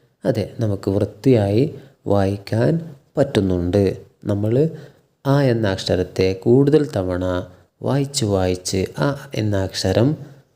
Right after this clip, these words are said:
വൃത്തിയായി നമുക്ക് വായിക്കാൻ പറ്റുന്ന രൂപത്തിലേക്കാക്കി മാറ്റണം. ഇനി താഴെ ചില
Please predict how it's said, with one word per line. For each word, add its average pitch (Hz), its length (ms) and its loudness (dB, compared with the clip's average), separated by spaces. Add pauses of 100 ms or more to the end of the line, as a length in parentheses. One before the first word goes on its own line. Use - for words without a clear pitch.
വൃത്തിയായി 110 840 2 (320)
നമുക്ക് 98 340 -4
വായിക്കാൻ 104 800 0
പറ്റുന്ന 101 400 -2
രൂപത്തിലേക്കാക്കി 98 1300 -2 (340)
മാറ്റണം. - 500 -2 (2000)
ഇനി 160 100 4
താഴെ 113 800 0
ചില 123 460 0